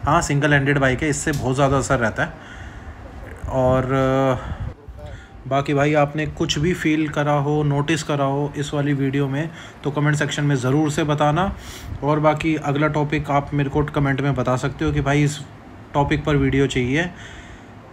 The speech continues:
तो मैं full try करूँगा अपना best देने के लिए और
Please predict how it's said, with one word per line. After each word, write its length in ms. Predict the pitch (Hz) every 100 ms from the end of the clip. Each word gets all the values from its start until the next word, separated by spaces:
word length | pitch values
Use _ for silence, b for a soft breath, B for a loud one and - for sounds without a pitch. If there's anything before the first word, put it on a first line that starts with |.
| - -
तो 240 | 143 143
मैं 400 | 139 139 139 131
full 260 | 127 156 147
try 200 | 151 143
करूँगा 280 | 143 143
अपना 200 | 147 143
best 300 | 139 175 -
देने 220 | 147 135 135
के 100 | 135
लिए 180 | 143
और 220 | 143 135